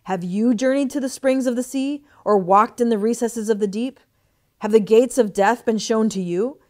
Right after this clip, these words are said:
Have you seen the gates of the deepest darkness? Have you comprehended the vast expanses of the earth? Tell me if you know all this.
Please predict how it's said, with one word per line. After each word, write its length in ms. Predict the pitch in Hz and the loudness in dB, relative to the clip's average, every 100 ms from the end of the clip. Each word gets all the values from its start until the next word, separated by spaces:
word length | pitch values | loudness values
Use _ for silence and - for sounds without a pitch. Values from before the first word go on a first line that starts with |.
| _ - | _ -4
Have 160 | 190 | -2
you 240 | 190 202 240 | 0 2 2
seen 240 | 285 277 | 2 0
the 60 | 262 | 4
gates 320 | 254 277 269 | 4 2 0
of 100 | 226 | -4
the 60 | |
deepest 400 | 208 247 254 247 | -2 -2 -2 -2
darkness? 580 | 233 233 240 269 277 - _ - | 0 0 -2 -10 -10 -18 _ -10
Have 180 | 190 180 | -8 -6
you 220 | 190 226 | -2 -2
comprehended 640 | 226 247 254 247 247 240 | -2 -2 -2 -2 -2 0
the 80 | 220 | -2
vast 400 | 196 208 233 - | 0 -2 -2 -6
expanses 560 | 220 - 214 220 220 214 | -14 -6 -4 -4 -6 -6
of 80 | |
the 120 | 202 - | -6 -6
earth? 280 | 214 220 _ _ _ _ - | -6 -10 _ _ _ _ -6
Tell 220 | 302 392 | 0 2
me 160 | 370 240 | 6 4
if 120 | 190 | 4
you 180 | 220 339 | 0 2
know 160 | 277 | 2
all 160 | 202 175 | 2 0
this. 420 | 160 185 - | -4 -8 -10